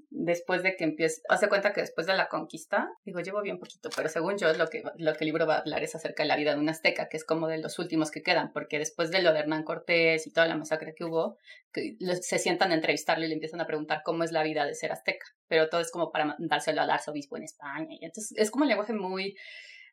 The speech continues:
pues, muy folclórico y muy barroco, ya sabes. Entonces eso es lo que hace pesado este libro, pero está interesante y quería saber más acerca de, o sea, aunque es un autor estadounidense, leí antes de leer el libro que, que este,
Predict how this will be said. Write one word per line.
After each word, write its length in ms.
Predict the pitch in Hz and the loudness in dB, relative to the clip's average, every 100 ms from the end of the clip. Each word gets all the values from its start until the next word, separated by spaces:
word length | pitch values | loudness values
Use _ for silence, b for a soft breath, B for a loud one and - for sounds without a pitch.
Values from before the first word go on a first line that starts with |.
| _ | _
pues, 120 | 220 | 4
muy 140 | 220 | 4
folclórico 680 | 220 247 240 247 175 - - | 8 6 6 6 6 4 -2
y 40 | 170 | -2
muy 140 | 175 | 2
barroco, 400 | 180 175 165 - | 2 4 0 -2
ya 140 | 160 | -10
sabes. 440 | 165 165 196 - - | -6 -6 -8 -12 -16
Entonces 540 | 214 160 - 160 170 170 | -16 -8 -2 -2 -2 -2
eso 200 | 156 160 | 0 2
es 180 | 156 | 0
lo 180 | 156 151 | -2 -4
que 80 | 151 | -6
hace 180 | 139 - | -8 -6
pesado 240 | - 143 | -6 -6
este 180 | 135 - | -6 -6
libro, 360 | 151 151 151 - | -4 -2 -4 -4
pero 160 | 170 165 | -6 -6
está 200 | - 151 | -4 -4
interesante 540 | 151 156 156 151 175 | -2 -2 -2 -4 -6
y 60 | - | -8
quería 200 | 165 160 | -8 -2
saber 240 | 151 151 | 0 2
más 260 | 151 165 - | 0 -2 -8
acerca 380 | - - - | -12 -6 -2
de, 260 | - 160 160 _ _ | -2 -4 -12 _ _
o 100 | - | -4
sea, 120 | 190 190 | 2 2
aunque 140 | 190 | 2
es 80 | 202 | -2
un 100 | 247 | -2
autor 360 | 170 160 170 165 | -2 -2 -2 -2
estadounidense, 960 | 175 165 156 151 156 156 160 - - - _ _ _ | -4 -6 -4 -4 -4 -4 -4 -6 -8 -8 _ _ _
leí 460 | 170 170 170 170 185 | 0 2 2 -2 -6
antes 320 | 196 175 165 | -10 -8 -6
de 80 | 156 | -6
leer 160 | 156 165 | -8 -8
el 80 | 165 | -8
libro 300 | 175 156 151 | -6 -8 -8
que, 220 | 160 - _ b b b _ | -14 -16 _ b b b _
que 80 | - | -10
este, 200 | 190 - | -6 0